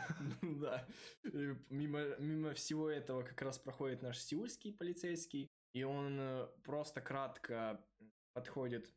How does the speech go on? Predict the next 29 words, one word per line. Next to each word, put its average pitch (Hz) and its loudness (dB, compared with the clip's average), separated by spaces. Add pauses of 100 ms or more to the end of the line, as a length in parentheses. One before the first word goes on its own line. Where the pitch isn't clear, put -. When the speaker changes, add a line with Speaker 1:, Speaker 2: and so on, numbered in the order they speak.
(160)
Speaker 2:
к - -6
Ван 131 0
Хо 214 -2
и 135 -6
просит 147 -2
показать 135 -2
ему 131 2
его 120 2
руки. 107 -2
И - -10
он 120 -2
смотрит 160 -2
на 156 -2
них 131 -2
и 120 -2
говорит, 127 0
«Такие 143 0
вялые 143 2
руки, 165 0
ты 131 0
ими 135 2
даже, 131 0
наверное, 127 2
палочки 135 0
для 120 2
еды 131 2
не 127 2
можешь 107 0
держать». 110 0